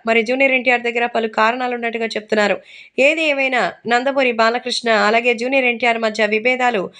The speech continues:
మరి నిజంగానే ఉన్నాయని, అందుకే కళ్యాణ్ రామ్ కూడా అటు ఎన్టీఆర్కి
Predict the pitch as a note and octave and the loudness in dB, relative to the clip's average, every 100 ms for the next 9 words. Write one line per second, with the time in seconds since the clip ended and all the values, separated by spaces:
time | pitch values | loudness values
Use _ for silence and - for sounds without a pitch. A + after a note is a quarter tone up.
0 | - _ A#3+ B3 A#3+ A#3 D4 D4+ C#4+ C4 | -20 _ 0 2 2 0 -2 0 -2 -2
1 | A#3 B3+ C4+ B3 G#3+ F3 - _ - B3 | -2 -2 -2 0 -2 -4 -12 _ 0 0
2 | D#4+ E4 D4+ C4 B3+ D4+ C#4+ C#4 C4 C4 | 2 -2 0 0 0 0 0 -4 -2 0
3 | A#3 F3 - _ _ A#3+ B3 A#3+ G#3+ B3 | 2 0 -4 _ _ -2 0 -2 -2 -2
4 | D4 C#4 C4 | -2 -2 0